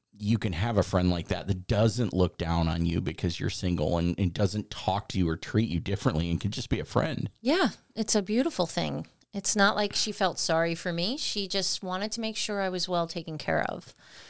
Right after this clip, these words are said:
Speaker 2: You know, there's things as a single woman that I'm not real skilled in, you know? Don't get me a piece of ikea furniture and ask me to put it together. I just, I,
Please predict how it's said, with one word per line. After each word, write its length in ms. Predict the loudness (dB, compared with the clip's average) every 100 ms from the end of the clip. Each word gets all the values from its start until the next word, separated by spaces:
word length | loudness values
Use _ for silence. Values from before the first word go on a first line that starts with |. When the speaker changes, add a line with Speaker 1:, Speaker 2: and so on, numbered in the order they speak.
| -20 -8
Speaker 2:
You 120 | -2
know, 360 | 2 2 2 -4 -4
there's 300 | -4 -2 -2
things 280 | -4 -2 -4
as 140 | -4
a 80 | -4
single 380 | -4 -4 -4 -2
woman 500 | 0 2 2 0 0
that 380 | 2 4 2 -4 -18 -18 -18 -18 -20 -20 _
I'm 180 | 0 2
not 240 | 2 0 0
real 160 | 0
skilled 480 | 0 0 0 0 -4
in, 260 | -10 -10 -12 -14 _
you 120 | 4
know? 300 | 6 6 4 0 _ _
Don't 280 | 6 6 4
get 160 | -2 -2
me 160 | -2
a 40 | -2
piece 320 | 0 -2 0
of 60 |
ikea 460 | 0 0 0 -2 -2
furniture 540 | -2 -2 -2 0 2
and 140 | 2 0
ask 260 | 0 2 2
me 80 | 2
to 100 | 0
put 200 | 0 0
it 100 | 0
together. 400 | 4 4 4 0
I 140 | 0
just, 560 | 2 4 4 4 -2 -2
I, 140 | -2